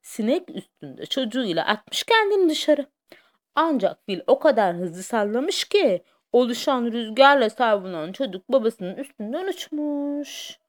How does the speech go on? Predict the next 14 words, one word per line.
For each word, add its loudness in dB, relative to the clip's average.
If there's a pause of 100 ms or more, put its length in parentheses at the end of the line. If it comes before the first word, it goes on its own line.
(460)
Tam 0
düşecekken -6
kendine -2
gelen 0
sinek -12 (240)
dışarıda 4
olduğunu 0
fark -4
etmiş -10 (200)
ve 4
sevinçten 0
ne 2
yapacağını 0
şaşırmış. -4